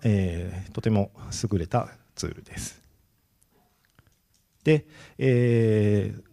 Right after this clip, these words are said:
と、いろいろな機能、えー、お見せしましたけども、まあ、基本的には、えー、標準機能です。まあ、プラグインもちょっとあったりしましたけども、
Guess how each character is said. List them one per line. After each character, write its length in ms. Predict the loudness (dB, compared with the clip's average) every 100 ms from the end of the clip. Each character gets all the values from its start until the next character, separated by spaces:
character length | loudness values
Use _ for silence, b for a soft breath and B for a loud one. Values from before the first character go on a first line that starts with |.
| -20 -20 -18 -4
と、 200 | -4 -4 0
い 80 | 4
ろ 80 | 4
い 20 |
ろ 60 | 4
な 220 | 2 2
機 140 | 2
能、 280 | 2 0 -6 -8
え 220 | -6 -4
ー、 40 | -2
お 40 |
見 100 | 0
せ 200 | 0 -2 -10
し 200 | -10 0
ま 100 | 0
し 60 | 0
た 100 | -4
け 100 | -4
ど 100 | -2
も、 160 | -2
ま 100 | 0
あ、 40 | 0
基 120 | 2
本 200 | 2 0
的 180 | 0 2
に 80 | 2
は、 180 | 0 -4
え 480 | -2 0 0 -2 -6
ー、 40 | 2
標 180 | 2 4
準 120 | 0
機 100 | -4
能 120 | -10
で 100 | -14
す。 260 | -16 -18 _ b b b -4
ま 40 |
あ、 20 |
プ 100 | 4
ラ 80 | 4
グ 80 | 6
イ 80 | 2
ン 100 | 0
も 100 | -4
ち 80 | -6
ょ 20 |
っ 20 |
と 100 | -8
あ 40 |
っ 20 | -8
た 80 | -10
り 60 |
し 80 | -8
ま 80 | -8
し 60 | -6
た 80 |
け 80 | -8
ど 80 | -6
も、 220 | -4 -4